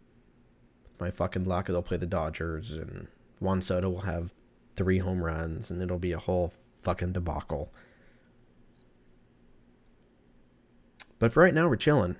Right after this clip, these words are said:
Um, Dodgers, as far as I know, I don't think we talked about the Joey Gallo thing. I think that was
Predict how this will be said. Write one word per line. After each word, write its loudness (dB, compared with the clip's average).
Um, 4
Dodgers, 6
as -4
far 2
as 2
I 2
know, 2
I 6
don't 2
think 0
we 4
talked 2
about 2
the 0
Joey 0
Gallo 2
thing. -4
I 0
think -2
that 2
was 2